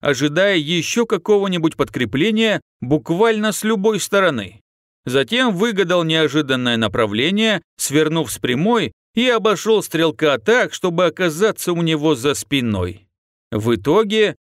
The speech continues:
к моменту, когда он вывернулся, чтобы оценить мое старое укрытие, я уже прижимал пистолет к его затылку.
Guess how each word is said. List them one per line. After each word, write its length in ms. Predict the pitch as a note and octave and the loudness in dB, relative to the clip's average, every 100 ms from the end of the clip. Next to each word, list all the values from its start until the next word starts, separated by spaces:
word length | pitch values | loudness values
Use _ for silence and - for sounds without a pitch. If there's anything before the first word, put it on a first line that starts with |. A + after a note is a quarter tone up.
| _ | _
к 120 | - | -2
моменту, 500 | C3 C3+ E3+ F#3+ D#3 | 0 0 0 -2 -2
когда 360 | D3 C3+ C#3+ C#3+ | -2 0 2 2
он 180 | C3+ A#2+ | 0 -2
вывернулся, 720 | C#3+ A#3+ F3+ B2+ A#2 A2 A#2+ | -2 0 0 0 -2 -2 -2
чтобы 320 | - D#3 D#3 | 0 0 2
оценить 420 | D3 D#3 F3 E3+ | 0 0 -2 -2
мое 300 | C#3+ C#3+ D3 | 0 2 2
старое 480 | C#3 - C#3 A#2+ A2 | 0 -2 0 2 2
укрытие, 760 | A2 G2+ G3 A#3+ A3+ G#3+ F#3+ - _ _ | 2 0 -2 0 0 0 0 -4 _ _
я 340 | C3+ F#3 C4 A3+ | -2 0 2 2
уже 300 | D3+ F3+ - | 0 0 0
прижимал 580 | D#3 C3 D3+ D#3 D#3+ | 0 0 0 2 0
пистолет 600 | C3 D3 - C#3+ C#3+ B2+ | 0 -4 0 0 2 -2
к 80 | - | -2
его 380 | C#3+ C#3+ C3 B2 | 0 0 0 0
затылку. 760 | A2+ C#3 C3 G#2+ F#2+ G2 F#2+ | 0 0 0 -4 -4 -10 -12